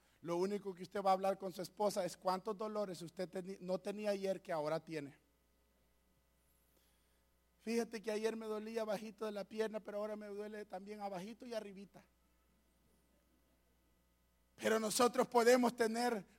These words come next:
confianza y adorarle a Él porque Él es el que sana tus dolencias en plural. En plural.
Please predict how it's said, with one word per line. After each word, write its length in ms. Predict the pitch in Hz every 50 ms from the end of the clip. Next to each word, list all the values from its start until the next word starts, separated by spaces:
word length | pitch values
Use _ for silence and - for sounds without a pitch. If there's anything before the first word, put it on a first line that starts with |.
| _ _
confianza 960 | - 226 220 220 - - - 220 233 240 240 247 233 170 - - 165 139 - - - - - _ _ _
y 140 | 226 233
adorarle 720 | 220 220 220 220 220 220 220 233 233 247 240 233 226 226
a 120 | 208 202 208
Él 240 | 220 233 233 226 -
porque 440 | - 226 214 196 - 220 214 220
Él 100 | 233 240
es 80 | 226 202
el 140 | 226 226 -
que 140 | - 208 -
sana 420 | - - 233 233 233 233 226 - - - - _ _ _ _
tus 260 | - 254 247 240 196
dolencias 720 | 185 233 220 214 220 240 247 226 - 247 247 240 220 - - - - - - - - _ _ _ _ _ _ _
en 280 | 220 240 247 247 240 240
plural. 920 | - 240 247 240 247 240 - - - - - - 370 320 135 107 - - - - - - _ _ _ _ _ _ _ _ _ _ _ _ _ _ _ _ _ _ _ _ _ _ _ _ _ _ _ _ _ _ _ _ - _ _ - - - - - - - 277 -
En 260 | 262 262 269 277 277 262
plural. 920 | - 262 269 262 262 254 269 262 262 262 254 247 226 208 156 123 113 -